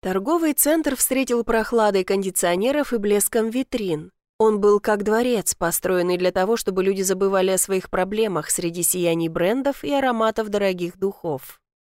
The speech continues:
Мраморные полы отражали неоновые огни, а звуки фонтанов смешивались с тихой музыкой, создавая иллюзию спокойствия.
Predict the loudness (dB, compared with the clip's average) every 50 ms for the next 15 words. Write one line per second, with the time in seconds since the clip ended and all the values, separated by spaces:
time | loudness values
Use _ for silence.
0 | _ _ _ _ _ _ _ _ _ _ _ _ _ _ _ 0 0 2 4 4
1 | 4 4 4 2 0 0 2 2 2 2 2 0 0 2 0 0 2 2 2 2
2 | 2 2 0 2 2 4 4 4 2 2 4 4 4 4 2 0 0 -2 -2 0
3 | -2 -4 -4 -8 _ _ _ _ _ 0 0 2 2 0 0 2 0 0 2 2
4 | 0 2 2 0 0 0 0 -2 -2 -2 -2 0 2 2 2 2 0 0 0 0
5 | 0 0 0 -2 -4 -6 -6 -2 -2 -2 0 0 -2 -2 -2 -2 -4 -2 -4 -2
6 | -2 0 0 0 0 0 0 0 2 2 2 4 2 2 2 0 -2 -2 -2 -4
7 | -2 -4 -2 _ -4 -6 -2 _ -2 0 0 0 -4 -4 -4 -6 -6 -6 -8